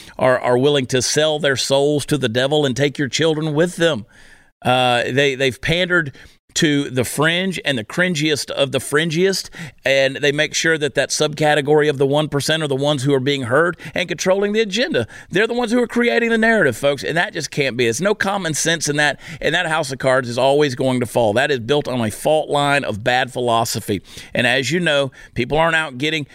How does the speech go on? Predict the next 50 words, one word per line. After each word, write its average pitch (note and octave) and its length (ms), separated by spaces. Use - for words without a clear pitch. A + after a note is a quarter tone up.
you C#3 120
know, C3+ 240
g-, A2+ 420
gender D3+ 440
reassignment C#3 680
every C3+ 300
month. B2 280
They're C3+ 100
not D#3 160
out D3 180
getting D3 220
abortions C#3 640
every B2+ 240
month, A#2+ 260
but D#3+ 140
they E3+ 100
are F#3+ 320
filling F3+ 360
up D#3+ 120
their D3 120
tanks C#3+ 360
with A2+ 160
gas E3+ 380
every D#3 240
single C#3 480
week A3 340
and E3+ 120
trying F#3+ 180
to D#3 40
put D#3+ 220
groceries F3+ 680
on F3 200
their C3+ 160
table F#3 460
and E3 140
they E3 80
can't F3 220
afford D3+ 420
it E2 100
right F#2 220
now, F2 200
folks. G#2 420
And A#2 160
that C#3 320
is B2 180
falling B2+ 420
squarely F3 500
on D3+ 140
the B2 60
shoulders D#3 580